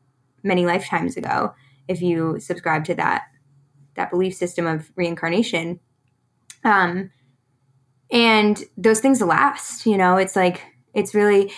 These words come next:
it's really important to honor your word. And I'm learning that more and more as I get older in this body.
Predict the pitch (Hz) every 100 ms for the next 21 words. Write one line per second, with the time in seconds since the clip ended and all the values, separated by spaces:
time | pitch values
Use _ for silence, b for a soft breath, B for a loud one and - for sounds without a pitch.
0 | B - 233 233 220 202 190 202 185 -
1 | - 196 180 170 175 175 _ _ _ _
2 | _ _ - 185 185 180 - 185 175 165
3 | 165 175 180 170 165 170 175 170 175 165
4 | 165 165 165 170 175 170 - 165 165 175
5 | 165 160 156 - 147 165 202 269